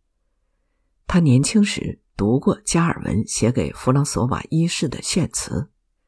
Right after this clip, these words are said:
在这篇献词中，加尔文大胆地向国王要求宗教宽容。他在信中表现出的那种热情与开放，吸引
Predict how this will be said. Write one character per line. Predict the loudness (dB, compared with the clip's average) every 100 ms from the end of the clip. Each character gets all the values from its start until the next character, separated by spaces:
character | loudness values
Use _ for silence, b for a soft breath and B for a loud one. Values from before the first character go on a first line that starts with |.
| _ _ _ _ _
在 | 0 2 4
这 | 2
篇 | 2 2
献 | 2 0
词 | 0 -4
中， | 0 2 2 b b b
加 | 0 0
尔 | 0 -2
文 | -4 -2 0
大 | 0 0
胆 | -6 -6
地 | -6 -8 b
向 | -4 0 0 0
国 | 0
王 | 2 2 2
要 | 2 2
求 | -2 -6 -6
宗 | -2 0 0
教 | -2 -4 -4
宽 | -2 -2
容。 | -2 -8 -8 _ _ _ _ _ _ _ _ -2
他 | 0
在 | 0 -2
信 | 0 0
中 | 0 -2
表 | -4
现 | -2 -2
出 | 0 -2
的 | -2
那 | -2 -2
种 | -2 -2
热 | 2 2
情 | 2 -2
与 | -2 -2
开 | -4 -2 -2
放， | -2 -6 -8 _ _ _
吸 | -6 0 2
引 | 2